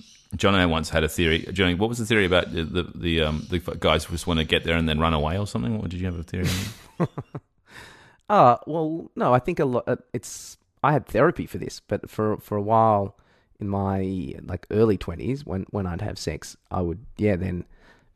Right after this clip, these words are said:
Speaker 2: just wanna leave. Like, I just wanna, I was like a, you know,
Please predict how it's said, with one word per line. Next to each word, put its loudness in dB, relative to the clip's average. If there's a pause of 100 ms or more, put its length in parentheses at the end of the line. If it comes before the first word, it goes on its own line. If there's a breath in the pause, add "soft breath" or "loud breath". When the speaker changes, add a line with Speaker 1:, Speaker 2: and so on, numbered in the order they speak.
(520)
Speaker 2:
just -2
wanna 0
leave. -2 (180)
Like, -8
I -2
just -10
wanna, -2 (340)
I -4
was -4
like -6
a, -2
you -4
know, -4